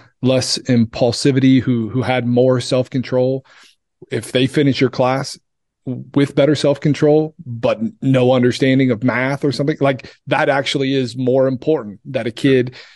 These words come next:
is, is disciplined. So here's, I, I just wanna think about what discipline truly is. We think of it often as an action, "I will discipline you." But what we're really saying is we want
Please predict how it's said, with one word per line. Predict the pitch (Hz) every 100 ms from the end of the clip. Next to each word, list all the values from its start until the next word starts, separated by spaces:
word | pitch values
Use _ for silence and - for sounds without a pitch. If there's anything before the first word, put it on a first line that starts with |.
| _ _
is, | - - 139 139 135 - _
is | 143 135 120
disciplined. | 127 165 165 143 - 113 107
So | - 151
here's, | 147 202 202 160 - - - - _ - -
I, | - 143 - _ _ -
I |
just | 156 185
wanna | 196 170 131 127 -
think | - 180 185
about | 160 139 120
what | 127 127
discipline | 127 147 - 127 135 120 113 -
truly | - 180 151 127 143
is. | 170 104 - - - - _ _ -
We | 165 185
think | 160 135
of | 135
it | 123 117 -
often | - 127 127 - 139 120
as | 117 110
an | 110
action, | 127 131 - 135 120
"I | 113 120 123
will | 127 120
discipline | 117 151 147 123 127 110 110
you." | 110 107
But | 113 110
what | 127 123
we're | 135
really | 117 151 190 147
saying | - 127 117 110
is | 110 107
we | 123
want | 113 127 120 110 _